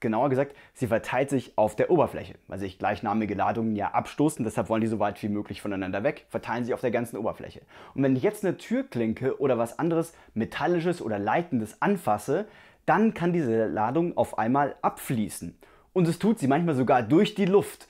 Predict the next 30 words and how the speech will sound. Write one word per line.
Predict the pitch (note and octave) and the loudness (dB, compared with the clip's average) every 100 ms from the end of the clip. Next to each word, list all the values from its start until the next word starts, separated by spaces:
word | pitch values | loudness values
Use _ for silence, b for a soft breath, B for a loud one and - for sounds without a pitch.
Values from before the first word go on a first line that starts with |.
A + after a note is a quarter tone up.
| B B | B B
Und | B2+ | 0
das | E3+ | 0
ist | F#3+ | 0
dann | F#3+ | -2
dieser | E3+ D3+ | 0 0
kleine | - C#3 D#3+ | 2 0 2
Blitz, | C3+ A#2+ D#3 E3+ | -2 0 0 0
den | - A#2+ | 0 0
man | G#2+ | 2
sieht | A2 C#3+ | -2 0
oder | B2+ A#2 | 0 0
vielleicht | A#2+ - | -2 -4
sogar | A#2+ G#2+ | -2 0
hören | G2+ C3 F#2 F#2 | 2 2 2 -6
kann. | - C2 - _ b b b b b | -14 -14 -20 _ b b b b b
Und | - F#2+ | -12 -8
die | - | 0
Anschlussfrage | D#3 A3+ - A#2 - G#2+ F#2 G2 F#2 | 0 2 0 -2 -4 -4 -2 -4 -6
war | F#2 | -4
jetzt, | G#2 F#3+ - - b b b b _ | -2 -2 -4 -20 b b b b _
wie | A#2 A#2 | -6 -4
kann | - E3 | -2 -2
es | A3 | -2
denn | - A#2+ | -2 -2
sein, | G2+ G2 A2+ G#3 G#3+ B _ | -2 -2 -2 -4 -8 B _
dass | D#3+ F3 | -6 -4
ich | E3+ - | -6 -2
eine | B2+ B2+ | 0 0
gewischt | A#2+ G#2 A2 - - - | -2 -4 -2 -2 -2 -6
bekomme, | B2 - G2+ C3+ | -6 -4 -2 -2